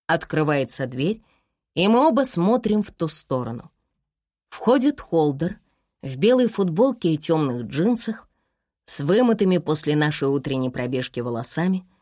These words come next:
При виде него мой кишечный вирус, он же бабочки в животе, он же жар, возвращается. "Вот чёрт",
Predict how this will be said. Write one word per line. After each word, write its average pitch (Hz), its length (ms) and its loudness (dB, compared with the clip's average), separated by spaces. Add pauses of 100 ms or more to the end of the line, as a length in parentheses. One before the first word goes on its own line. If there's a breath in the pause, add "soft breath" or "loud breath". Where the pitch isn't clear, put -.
(380)
При 185 180 2
виде 254 260 2
него 254 260 4
мой 240 220 4
кишечный 202 760 -2
вирус, 180 580 -2
он 226 180 2
же 151 160 -2
бабочки 175 580 -4
в 127 60 -6
животе, 127 540 -6 (260 soft breath)
он 226 220 4
же 170 200 2
жар, 165 420 -2 (300)
возвращается. 147 1080 -2 (760)
"Вот 208 500 -6
чёрт", 156 840 -8